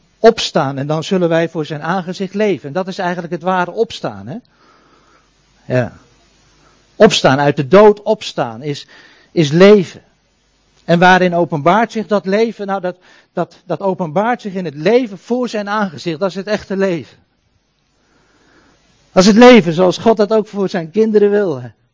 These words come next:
Voor jou, voor mij, voor u. Dat we leven voor zijn aangezicht. Dat we hem elke dag betrekken bij de dingen die die dag op stapel staan. Of wat dan ook. De grote dingen, de kleine dingen.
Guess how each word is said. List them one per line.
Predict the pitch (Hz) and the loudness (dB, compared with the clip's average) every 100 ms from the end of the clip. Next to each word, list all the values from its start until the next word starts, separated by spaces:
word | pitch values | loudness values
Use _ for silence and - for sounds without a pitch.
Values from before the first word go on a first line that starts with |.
| _ _ | _ _
Voor | _ 165 | _ 0
jou, | 180 196 180 | 4 4 0
voor | 175 160 | -4 -4
mij, | 170 190 165 | -2 -2 -6
voor | 143 | -6
u. | 175 156 - _ _ _ _ _ _ _ _ _ | -6 -6 -10 _ _ _ _ _ _ _ _ _
Dat | 170 | -2
we | 151 175 | 2 4
leven | 190 240 220 185 | 8 6 6 0
voor | 202 | -2
zijn | 185 185 | -2 -4
aangezicht. | 190 247 196 - 107 - _ _ _ - - | -4 -4 -6 -12 -16 -20 _ _ _ -20 -20
Dat | - | -2
we | 208 | 0
hem | |
elke | 233 277 269 226 | 6 6 6 4
dag | 254 247 | 4 2
betrekken | 196 - 240 277 220 | -2 -4 -2 -2 -4
bij | 196 | -4
de | 196 160 | -4 -4
dingen | 262 254 156 - _ _ _ _ _ _ _ _ 214 _ _ _ _ _ _ _ | -4 -4 -8 -12 _ _ _ _ _ _ _ _ _ _ _ _ _ _ _ _
die | 175 | 2
die | 185 | 6
dag | 180 226 - - | 8 6 4 -6
op | - | -8
stapel | - 135 113 - 185 | -2 0 0 -2 -6
staan. | - 127 - | -6 -8 -6
Of | - 160 | -8 0
wat | 233 | 0
dan | 202 190 | 2 0
ook. | 226 170 | 0 -4
De | - | -8
grote | - 240 311 254 214 | 0 4 6 4 0
dingen, | 160 117 | -4 -6
de | 117 | -6
kleine | 214 240 277 233 | 2 2 2 -2
dingen. | 156 123 95 | -6 -10 -14